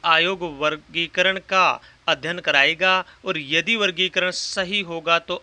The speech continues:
आज या कल इसे वेबसाइट पर जारी कर दिया जाएगा। तो दोस्तों, आज शाम तक इसका विज्ञापन है वो हर हाल में जारी कर दिया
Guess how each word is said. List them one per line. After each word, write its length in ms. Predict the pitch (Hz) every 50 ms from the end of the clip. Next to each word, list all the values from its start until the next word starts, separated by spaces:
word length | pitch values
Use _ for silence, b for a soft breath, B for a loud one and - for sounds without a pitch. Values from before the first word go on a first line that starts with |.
| _ - 160
आज 320 | 160 165 165 175 175 160
या 180 | 180 175 170 170
कल 220 | - - 165 160 165
इसे 280 | - 160 147 - 170 151
वेबसाइट 440 | 139 151 156 143 - - 147 147 156
पर 180 | 147 156 147
जारी 280 | 139 139 135 135 139 143
कर 160 | - - 139
दिया 340 | 127 120 131 131 143 160 202 196
जाएगा। 720 | 160 143 156 139 127 123 127 123 131 127 127 123 120 117 B B B B B -
तो 80 | 185 170
दोस्तों, 380 | 147 165 170 160 - - 196 - - -
आज 200 | 151 151 160 175
शाम 340 | 170 - 180 160 160 165 170
तक 180 | 170 - 170 160 165
इसका 260 | 160 - - 175 160
विज्ञापन 560 | 143 143 139 131 151 147 - - 180 160 156
है 360 | 135 151 160 160 156 139 123 b b b b b -
वो 120 | 165 175 170
हर 220 | - - 160 160
हाल 280 | 156 - 156 147 147 156
में 160 | 151 156 156 139
जारी 280 | 135 139 139 143 151
कर 180 | - 160 139 131
दिया 340 | 127 131 135 151 185 233